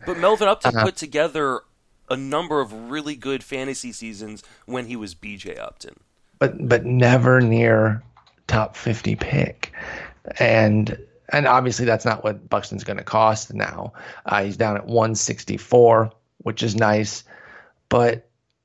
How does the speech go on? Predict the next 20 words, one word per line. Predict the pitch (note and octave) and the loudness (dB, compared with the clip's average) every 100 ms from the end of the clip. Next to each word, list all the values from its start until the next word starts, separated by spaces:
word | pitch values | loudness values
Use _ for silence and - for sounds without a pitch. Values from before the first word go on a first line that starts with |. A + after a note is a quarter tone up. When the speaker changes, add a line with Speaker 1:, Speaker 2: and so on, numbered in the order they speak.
| - - | -12 -2
Speaker 2:
eh, | E3+ D#3+ D3 C3+ C3+ - | 2 2 2 0 -4 -4
I'm | C#3 | -2
just, | C3 C#3+ - - - _ - | 2 2 0 -10 -20 _ -6
I'm | B2 | 0
just | B2 B2 | 0 2
not | A#2+ A2 | 2 4
that, | A2+ G#2+ - A#2 | 4 2 0 2
that | A2 A2 - | 2 0 -6
sold | - A2 A2 A2 - | 0 4 4 2 0
on, | A#2 A2 G#2+ G#2+ G#2+ - - - - | 2 2 2 0 -4 -8 -18 -20 -20
Speaker 1:
Melvin | - | -4
Speaker 2:
on | A#2+ B2 A#2 | 0 2 2
Speaker 1:
Upton | |
Speaker 2:
Buxton. | C3+ C#3 A#2 A#2 | 2 0 -6 -8
Speaker 1:
had | - - _ - | -8 -14 _ -10
two | - - - E3+ E3 E3 E3 D#3 C3 | -10 -10 -14 -14 -12 -12 -12 -16 -18
twenty | - - B2+ B2+ C3 | -18 -16 -10 -8 -8
thirty | B2+ A#2+ A2 A2 | -10 -12 -10 -12
seasons. | - F2+ G2 - - - - _ _ _ - | -16 -16 -18 -18 -20 -20 -20 _ _ _ -8
Speaker 2:
Yep, | G2+ D3 | -6 -6